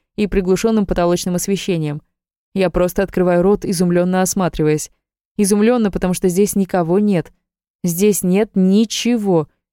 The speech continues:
Здесь нет даже мебели, кроме одинокого столика у окна и дивана к нему. Одного дивана и больше никаких стульев. На столе стоит поднос, накрытый стальной крышкой. Поворачиваю голову и смотрю на Аида потрясенно. «Ты сказал, мы едем в ресторан!»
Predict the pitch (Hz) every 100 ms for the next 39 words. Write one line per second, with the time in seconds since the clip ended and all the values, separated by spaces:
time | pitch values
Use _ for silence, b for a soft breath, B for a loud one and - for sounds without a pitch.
0 | _ - 175 220 240 247 214 214 247 262
1 | 240 196 190 208 202 202 220 226 202 202
2 | - 226 214 202 202 196 247 262 - _
3 | 226 208 247 226 170 - 170 156 151 _
4 | _ _ _ - 185 202 208 254 247 254
5 | 202 165 - _ 175 175 175 196 185 190
6 | 220 208 - 240 240 165 - _ _ _
7 | _ _ - 220 226 220 208 196 190 190
8 | 185 208 - 175 190 196 - 170 170 -
9 | 156 - 151 - _ _ _ _ _ 175
10 | 175 170 - 170 170 226 233 175 - 175
11 | 202 185 170 175 165 165 - 175 - 202
12 | - 170 147 151 _ _ _ _ _ _
13 | - 208 190 - 196 180 214 226 208 190
14 | 202 208 214 233 277 269 214 151